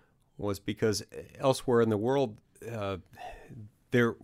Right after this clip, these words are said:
were too many people who were too close to where the power was. Uh, o-, other English subjects, most of them, were either close enough to the king and his base of power, or close, uh, close enough to some other part of the world where there were even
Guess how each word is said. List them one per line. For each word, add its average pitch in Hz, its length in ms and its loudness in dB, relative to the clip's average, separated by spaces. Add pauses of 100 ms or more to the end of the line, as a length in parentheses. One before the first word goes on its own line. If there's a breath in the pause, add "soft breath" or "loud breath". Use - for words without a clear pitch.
were 107 320 2
too 127 200 0
many 117 160 4
people 110 300 -2
who 104 120 -6
were 95 120 2
too - 180 -4
close 113 380 0 (160)
to 123 100 0
where 110 160 2
the 107 80 -2
power 139 360 0
was. - 320 -12 (100)
Uh, 95 220 -2 (400 soft breath)
o-, 120 240 2
other 123 300 6
English 123 380 2
subjects, 139 520 -4
most 107 260 0
of 101 80 -6
them, - 200 -8 (380 soft breath)
were 110 200 4
either 104 380 2 (200)
close 131 320 4
enough 120 300 2
to - 80 -4
the 98 100 -2
king 123 500 -2
and 95 140 -2
his 104 140 0
base 107 260 2
of 101 120 -10
power, 120 360 0 (340 soft breath)
or 110 140 4
close, 131 320 2
uh, 127 140 6 (180)
close 139 300 4
enough 113 240 0
to - 100 -6
some 131 340 0
other 117 200 -2
part 113 200 2
of 104 60 0
the 98 80 0
world 101 340 0
where 92 300 0 (380 soft breath)
there 104 280 4
were 98 260 2
even 104 420 0